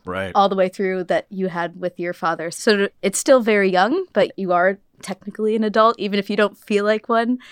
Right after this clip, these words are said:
Speaker 2: And so I'm wondering, like, how did that make just, like, the transition, launching in your twenties, difficult?
Speaker 1: I,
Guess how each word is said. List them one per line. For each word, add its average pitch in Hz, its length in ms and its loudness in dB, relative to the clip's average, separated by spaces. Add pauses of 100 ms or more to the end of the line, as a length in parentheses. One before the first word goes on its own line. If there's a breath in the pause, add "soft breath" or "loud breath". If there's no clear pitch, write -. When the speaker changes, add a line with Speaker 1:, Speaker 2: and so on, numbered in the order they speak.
(180 loud breath)
Speaker 2:
And 190 380 -2 (160 soft breath)
so - 120 -4
I'm 226 120 2
wondering, 262 400 4
like, 202 320 -6
how 220 140 -4
did 220 120 -4
that 214 160 2
make 190 220 -2
just, - 260 -8
like, 185 220 -2
the 185 80 -4
transition, 180 880 -2
launching 180 480 -2
in 190 80 -2
your 175 100 -4
twenties, 175 640 -10 (400 soft breath)
difficult? - 500 -14 (920 soft breath)
Speaker 1:
I, 208 200 -8